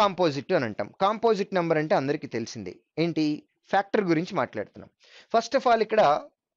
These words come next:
ఫ్యాక్టర్ అంటే ఏంటో కూడా మాట్లాడదాం. ఫ్యాక్టర్ అంటే ఏంటంటే, ఒక నంబర్ని ఎగ్జాక్ట్‌గా డివిజిబుల్ చేయగలుగుతున్నాము అని అనుకోండి. For example, let me take twenty-four. Twenty-four is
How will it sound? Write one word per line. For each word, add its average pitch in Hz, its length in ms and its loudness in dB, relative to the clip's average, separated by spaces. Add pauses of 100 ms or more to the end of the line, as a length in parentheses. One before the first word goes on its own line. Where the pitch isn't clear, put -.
(260)
ఫ్యాక్టర్ 226 460 2
అంటే 208 240 0
ఏంటో 170 220 0
కూడా 165 220 2
మాట్లాడదాం. 101 400 -4 (1200)
ఫ్యాక్టర్ 196 380 2
అంటే 196 240 0
ఏంటంటే, 156 360 0 (1000)
ఒక 175 120 2 (140)
నంబర్ని 214 480 2 (480)
ఎగ్జాక్ట్‌గా 226 680 0 (140)
డివిజిబుల్ 202 480 2 (140)
చేయగలుగుతున్నాము 170 920 2
అని 143 120 2
అనుకోండి. 127 380 -2 (580)
For 185 160 4
example, 170 480 0 (100)
let 160 200 2
me 175 140 -2
take 185 200 -4
twenty-four. 131 500 -4 (1300)
Twenty-four 254 500 4 (120)
is 190 100 -2